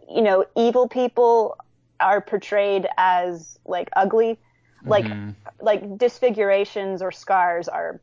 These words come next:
Speaker 1: portrayed as, like, a reflection of someone's impurity or evil. And, you know, in,
Speaker 2: Yeah.
Speaker 1: in, in real life, that's kind of, it's kind of insensitive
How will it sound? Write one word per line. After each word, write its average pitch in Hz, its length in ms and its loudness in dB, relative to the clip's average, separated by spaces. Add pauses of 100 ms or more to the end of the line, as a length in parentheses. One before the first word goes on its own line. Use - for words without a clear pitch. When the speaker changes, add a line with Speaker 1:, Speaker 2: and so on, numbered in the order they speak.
Speaker 1:
portrayed 175 400 -4
as, 165 420 -4 (200)
like, 175 180 -6
a - 20 -6
reflection - 540 -4
of 165 100 -6
someone's 170 680 -6 (340)
impurity 185 600 2
or 170 200 0
evil. 175 460 0
And, 247 260 2
you 381 140 -2
know, 740 160 4
in, 508 140 0
Speaker 2:
Yeah. 539 320 -4 (160)
Speaker 1:
in, 320 80 -16
in 254 100 -20
real 320 280 0
life, 233 300 0 (120)
that's - 300 -2
kind 269 340 -4
of, 226 280 0 (640)
it's - 220 -4
kind 440 300 -2
of 285 80 0
insensitive 196 680 -2